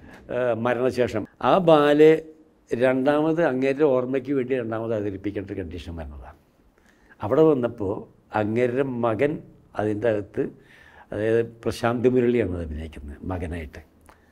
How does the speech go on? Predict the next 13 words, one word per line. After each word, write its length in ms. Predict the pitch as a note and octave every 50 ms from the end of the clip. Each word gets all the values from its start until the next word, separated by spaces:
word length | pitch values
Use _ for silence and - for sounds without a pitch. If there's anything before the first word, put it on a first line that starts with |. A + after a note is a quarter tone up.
| _ _ _ _ _ _ _ _ _ _ _ - C3
പക്ഷേ 200 | A#2 A2+ C#3+ C#3
ഞങ്ങളെന്ന് 560 | B2+ A#2+ B2+ C3+ C#3 C#3+ D#3+ E3+ F3 F#3 F#3+
പറഞ്ഞത് 260 | F#3 F3 F3 E3+ E3+
ഈ 120 | E3+ E3+ E3
നാടകം 460 | E3 D#3 C3+ C#3+ C#3+ D#3 D#3+ D#3+ E3
സെറ്റ് 260 | - C#3+ C#3 - C#3+
ചെയ്യുന്ന 280 | - D#3+ D#3+ D#3+ E3 E3
ആൾക്കാരെന്ന് 460 | D#3+ D3+ C3+ D3 D3 C#3+ D3 D3 C#3+ C#3
പറയുന്നത് 540 | C3+ C#3+ C#3 C3+ C3+ C#3+ D3 C#3+ C#3+ C#3+
ആ 120 | B2 B2+ C3+
ഗ്രൂ-, 300 | C3 A2+ A2+ C3 D3+ - -
ഒരു 120 | B2 C3
ഗ്രൂപ്പായിട്ടാണ്. 800 | B2 A#2 A#2 A#2 A#2 A2+ A2+ A#2+ A#2 G#2+ D#2+ - - D2 -